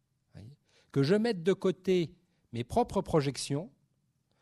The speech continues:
mes propres désirs de bien faire, mes propres désirs de soulager, que je quitte ma position de sauveur. Pour sortir de cette espèce de triangle dramatique, de sorte qu'au bout d'un moment, il n'y ait plus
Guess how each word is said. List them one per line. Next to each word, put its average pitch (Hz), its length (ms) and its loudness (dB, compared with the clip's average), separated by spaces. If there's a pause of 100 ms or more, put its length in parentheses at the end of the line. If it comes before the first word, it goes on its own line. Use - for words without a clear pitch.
(140)
mes 131 120 0
propres 220 360 0
désirs 180 420 2
de 165 100 -4
bien 156 220 -2
faire, 135 320 -6
mes 127 140 -2
propres - 340 2
désirs 165 360 2
de 147 100 0
soulager, 117 520 -4 (220)
que 139 100 2
je 104 160 0
quitte 185 300 -8
ma 113 100 -6
position 101 560 -10
de 98 140 -12
sauveur. 80 640 -16 (1040)
Pour 110 180 -12
sortir 156 480 -2
de 107 120 -4
cette 107 340 -8
espèce 101 320 -10
de 95 80 -12
triangle 101 340 -10
dramatique, 87 600 -14 (420)
de 113 100 -4
sorte 185 300 -6
qu'au 151 140 -6
bout 147 100 -4
d'un 135 100 -4
moment, 165 220 -4
il 202 80 -6
n'y 170 100 -4
ait 160 40 -4
plus 220 340 -2